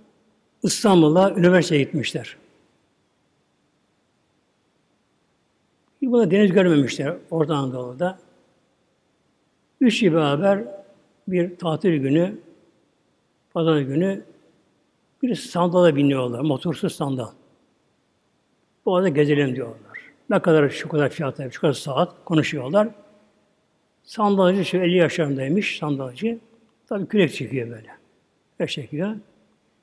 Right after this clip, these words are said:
"İlla açıl yolları biraz." diyor denize. "Açıl biraz böyle böyle. Kıyıdan geçme." diyorlar. Açılıyor biraz böyle. Üç genç ama derler sonradan görme. O tipte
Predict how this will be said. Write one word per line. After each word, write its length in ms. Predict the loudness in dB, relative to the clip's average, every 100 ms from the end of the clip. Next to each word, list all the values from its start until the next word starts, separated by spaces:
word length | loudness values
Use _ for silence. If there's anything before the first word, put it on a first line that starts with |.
| _ _ 0
"İlla 260 | 2 4
açıl 280 | 2 4 4
yolları 280 | 6 4 4
biraz." 220 | 0 -4
diyor 120 | -4
denize. 380 | -2 -2 -2 -8 -16 _ _ _ _ _ _ _ _ _ _ _ _ -10
"Açıl 260 | -6 -4
biraz 240 | -4 -4 -8
böyle 400 | -10 -8 -10 -10
böyle. 160 | -10
Kıyıdan 340 | -8 0 4 4
geçme." 320 | 4 0 -6
diyorlar. 320 | -8 -2 -2 -2 -14 _ _ _ _ _ _ _ -6
Açılıyor 420 | -4 0 2 2
biraz 260 | -2 -8 -10
böyle. 320 | -6 -6 -6 _ _ _ _ _ _ _ _ _ _ _ _ _ _ _ _ _
Üç 280 | 0 0 2
genç 260 | 2 4 2
ama 560 | 4 4 2 -2 -10 -20 -20 _ _ -8
derler 300 | -2 0 0
sonradan 520 | 0 2 4 4 4
görme. 460 | 4 6 4 2 -2 -20 -20 _ _ _ _ _ _ _ _ _ _ _ 0
O 120 | 2
tipte 640 | 4 2 4 2 2 -2